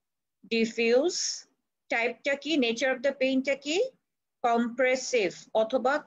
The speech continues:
constrictive, চেপে ধরে আছে। তারপরে ইনটেনসিটিটা কি, usually it is mild to moderate in case of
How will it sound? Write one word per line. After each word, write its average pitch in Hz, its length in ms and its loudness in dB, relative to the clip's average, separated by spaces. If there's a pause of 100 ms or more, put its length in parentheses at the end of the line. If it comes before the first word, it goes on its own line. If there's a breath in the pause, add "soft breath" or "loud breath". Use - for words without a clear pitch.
constrictive, 226 800 0 (300)
চেপে 247 340 0
ধরে 202 180 0 (100)
আছে। 143 260 -4 (800)
তারপরে 254 340 0 (180)
ইনটেনসিটিটা 262 720 0 (120)
কি, 294 120 -2 (880)
usually 269 460 2
it - 80 -6 (140)
is 392 100 -2 (500)
mild 233 340 0
to 262 60 4 (140)
moderate 190 520 0
in 196 60 -12 (120)
case 214 220 0 (120)
of 269 80 0